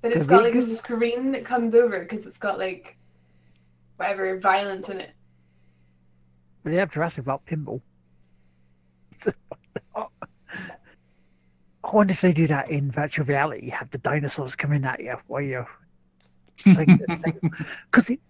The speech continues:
Speaker 2: for, for the virtual reality version of Back to the Future, they have the DeLorean flying, coming at, at the screen and then just zipping around, around the table. So they could do that with Jurassic Park.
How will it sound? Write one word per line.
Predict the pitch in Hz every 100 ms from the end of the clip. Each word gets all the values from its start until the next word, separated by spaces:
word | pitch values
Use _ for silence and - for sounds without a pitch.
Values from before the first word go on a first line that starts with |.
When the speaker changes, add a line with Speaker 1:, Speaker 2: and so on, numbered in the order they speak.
| -
Speaker 2:
for, | - 247 247
for | 214 214 214 208
the | 170
virtual | 202 202 190
reality | 170 165 170 160
version | 139 151 - 151
of | 147 120
Back | 139 -
to | 156
the |
Future, | 143 175 180 139 117
they | 139
have | 180 180
the |
DeLorean | 151 160 151 190 214 135 127
flying, | - 180 185 185 107 127 - _ -
coming | 180 165 185
at, | 208 262 269
at | - -
the |
screen | - 208 185
and | -
then | 175 180
just | 180 - 165
zipping | 151 180 190 170
around, | 170 202 170 135 156
around | 147 156
the | 147
table. | - 226 262 - _ _ _ _ _ _ _ _ _ _
So | -
they | 160
could | 139
do | 190 208
that | 170 -
with | 135
Jurassic | - 165 175 147
Park. | - 202 151 - -